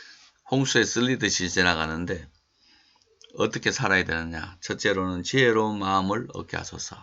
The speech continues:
우리 날 계수함을 가르치사 지혜로운 마음을 얻게 해달라 하는 게 첫 번째고, 두 번째는 여호와여 돌아오소서.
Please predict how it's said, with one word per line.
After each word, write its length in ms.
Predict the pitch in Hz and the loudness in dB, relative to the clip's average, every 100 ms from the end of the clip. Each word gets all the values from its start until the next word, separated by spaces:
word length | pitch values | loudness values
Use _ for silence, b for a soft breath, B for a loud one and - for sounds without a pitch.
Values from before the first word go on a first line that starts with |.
| - _ | -20 _
우리 220 | - 92 | -2 0
날 260 | 87 85 87 | 2 0 -2
계수함을 600 | - 92 95 98 95 90 | -2 -2 -2 -4 -2 -4
가르치사 800 | 87 87 - 90 - 85 101 139 - B B B B B B _ | -6 -10 -10 -10 -8 -4 -4 -4 -12 B B B B B B _
지혜로운 540 | - 123 113 110 104 | 6 8 8 6 2
마음을 360 | 95 92 98 95 | 0 0 0 -2
얻게 200 | 95 87 | -6 -8
해달라 340 | 87 82 85 | -6 -8 -8
하는 180 | 85 82 | -10 -10
게 80 | 80 | -10
첫 180 | - 90 | -10 -8
번째고, 480 | 90 90 87 87 | -8 -6 -10 -12
두 140 | - 101 | -8 -2
번째는 440 | 104 98 98 95 | -2 0 0 0
여호와여 680 | 92 95 95 92 92 92 92 | 2 4 2 2 0 -2 -4
돌아오소서. 720 | 101 113 98 95 92 - - | -4 -4 -4 -8 -10 -14 -18